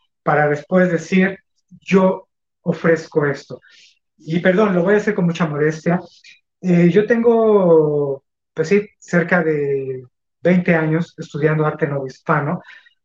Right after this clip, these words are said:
por el Museo Nacional del Virreinato,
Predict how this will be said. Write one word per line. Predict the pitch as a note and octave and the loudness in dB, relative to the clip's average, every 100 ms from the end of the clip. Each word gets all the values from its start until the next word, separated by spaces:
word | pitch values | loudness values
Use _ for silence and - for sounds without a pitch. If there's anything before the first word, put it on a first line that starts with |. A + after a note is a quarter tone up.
| _ | _
por | C#3+ C#3 C#3 | -2 0 2
el | C#3 C#3 | 0 -2
Museo | C#3 C#3+ E3+ E3+ | -8 -2 0 0
Nacional | D#3 D3 C#3+ C3+ | -2 -4 -4 -2
del | C#3 | -2
Virreinato, | C#3 D3 E3 F3 - - | 0 0 2 0 -2 -16